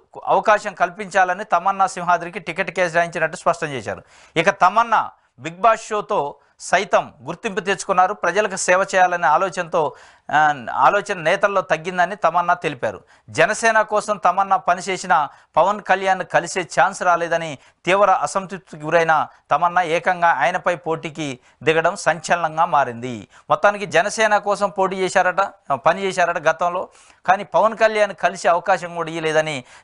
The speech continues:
తీవ్ర అసంతృప్తితో నుండి ఇప్పుడు, ఆ, బీసీవై పార్టీ నుంచి భారత చైతన్య, ఆ, యువజన పార్టీ అనుకుంటా, దాని నుంచి పోటీ చేస్తారట. దానికి సంబంధించి రాష్ట్ర అధ్యక్షుడు రామచంద్ర యాదవ్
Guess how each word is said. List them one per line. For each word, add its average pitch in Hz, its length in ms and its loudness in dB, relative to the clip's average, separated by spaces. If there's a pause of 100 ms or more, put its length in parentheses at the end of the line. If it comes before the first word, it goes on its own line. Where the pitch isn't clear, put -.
తీవ్ర 180 240 4
అసంతృప్తితో 165 640 -2
నుండి 151 380 -4 (220)
ఇప్పుడు, 143 400 -2 (240)
ఆ, 131 220 4
బీసీవై 175 680 0
పార్టీ 160 380 0
నుంచి 147 420 -12 (260)
భారత 165 560 0
చైతన్య, 156 680 -2 (320)
ఆ, 131 120 2
యువజన 151 380 2
పార్టీ 135 360 0
అనుకుంటా, 98 480 -12
దాని 147 260 2
నుంచి 160 200 -14
పోటీ 151 260 -6
చేస్తారట. 135 440 0 (480)
దానికి 139 200 0
సంబంధించి 156 340 -4
రాష్ట్ర 151 320 2
అధ్యక్షుడు 147 340 -6
రామచంద్ర 147 480 0
యాదవ్ 135 320 2